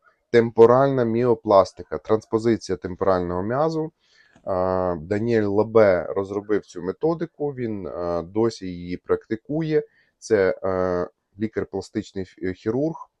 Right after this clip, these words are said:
з Франції. Е, таку методику також ми ви-, виконуємо, і вона дає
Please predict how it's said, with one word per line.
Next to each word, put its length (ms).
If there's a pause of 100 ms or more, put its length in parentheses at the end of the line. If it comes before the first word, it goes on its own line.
(160)
з 480
Франції. 560 (640)
Е, 420
таку 180
методику 520 (120)
також 520
ми 180
ви-, 140 (120)
виконуємо, 840
і 40
вона 280
дає 460